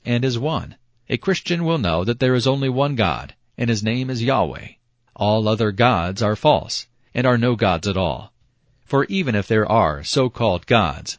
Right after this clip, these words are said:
whether in heaven or on earth, as indeed there are many gods and many lords, yet for us there is but one God, the Father, from whom all things came, and for whom we live.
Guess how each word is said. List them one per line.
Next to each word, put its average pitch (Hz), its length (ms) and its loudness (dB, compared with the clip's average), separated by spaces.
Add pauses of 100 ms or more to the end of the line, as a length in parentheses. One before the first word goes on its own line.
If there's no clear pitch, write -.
(100)
whether 117 300 4
in 92 120 0
heaven 120 380 0
or 107 200 2
on 95 160 2
earth, 95 300 -2 (360)
as 120 180 0
indeed 117 360 0
there 104 140 2
are 110 160 2
many 107 240 0
gods 90 500 -2
and 110 140 0
many 110 220 0
lords, 90 580 -2 (220)
yet 104 180 0
for 117 180 4
us 147 240 2
there 117 200 2
is 107 120 0
but 127 160 2
one 170 260 0
God, 90 420 -2 (100)
the 117 100 -4
Father, 127 500 -4 (220)
from 143 280 0
whom 127 260 2
all 113 240 2
things 123 320 -2
came, 98 420 -2 (260)
and 98 140 -2
for 123 220 2
whom 120 240 0
we 131 160 -2
live. 92 420 -2